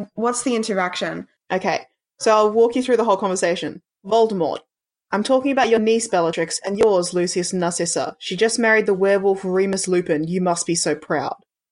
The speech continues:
Speaker 2: Bellatrix, "She's no niece of ours, my lord. We, Narcissa and I, have never set eyes on our sister since she married the mudblood.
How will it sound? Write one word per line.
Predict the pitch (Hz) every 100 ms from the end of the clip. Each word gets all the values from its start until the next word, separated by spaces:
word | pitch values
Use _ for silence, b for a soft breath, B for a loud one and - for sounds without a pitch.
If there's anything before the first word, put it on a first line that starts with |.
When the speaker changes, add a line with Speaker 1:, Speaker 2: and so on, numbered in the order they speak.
| -
Speaker 2:
Bellatrix, | 202 185 175 160 - - - - _ _ _ -
"She's | - 214
no | 220 247
niece | 226 220 226
of | 220
ours, | 196 196 190 202
my | 175
lord. | 175 160 165 190
We, | 202 190 226
Narcissa | 202 202 208 254 240
and | 202
I, | 180 165 185 - b -
have | 202 196
never | 214 233
set | 233 -
eyes | 202 196 196
on | 196
our | 202
sister | 202 190 180
since | 185 180
she | 185
married | 185 180 175
the |
mudblood. | 175 170 160 156 135 -